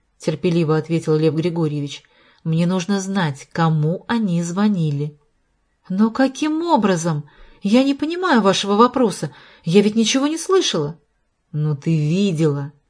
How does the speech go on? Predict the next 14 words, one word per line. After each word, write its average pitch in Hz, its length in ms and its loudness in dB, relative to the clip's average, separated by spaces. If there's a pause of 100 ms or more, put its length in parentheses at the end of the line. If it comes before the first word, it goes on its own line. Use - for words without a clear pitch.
(460)
заметил 160 480 0
психолог. 147 680 -8 (520)
«Ты 170 120 -2
всё 175 580 2
видела 156 680 0 (460)
и, 170 120 -2
значит, 170 440 0
могла 196 340 2
определить, 214 720 -2 (280)
куда 160 520 0
и - 180 -8
кому 160 540 0
они 151 260 0
звонили». 175 640 -4